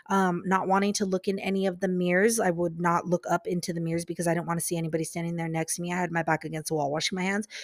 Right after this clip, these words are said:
back against the wall. I slid along the wall to open the door, and then I ran out of the door back to the bar and tried to walk calmly so they didn't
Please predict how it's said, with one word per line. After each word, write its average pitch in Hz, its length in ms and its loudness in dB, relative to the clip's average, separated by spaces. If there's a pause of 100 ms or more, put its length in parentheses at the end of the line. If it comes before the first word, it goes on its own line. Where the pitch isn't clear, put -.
(160)
back 175 220 2
against 175 260 -4
the 175 80 0
wall. 160 160 0
I 160 80 -2
slid 196 420 2
along 208 320 4
the 190 80 4
wall 180 220 6
to - 160 -6
open 180 320 -2
the 180 80 -2
door, 170 220 2
and 180 140 0
then 175 80 -2
I 170 120 -2
ran 175 460 4 (360)
out 202 260 8
of 185 120 2
the 175 80 -2
door 180 180 4
back 170 220 2
to - 100 -6
the 175 80 -2
bar 165 240 6
and 165 100 0
tried 175 180 2
to 170 60 2
walk 165 260 4
calmly 180 340 -2
so 170 160 0
they 165 160 2
didn't 160 220 -4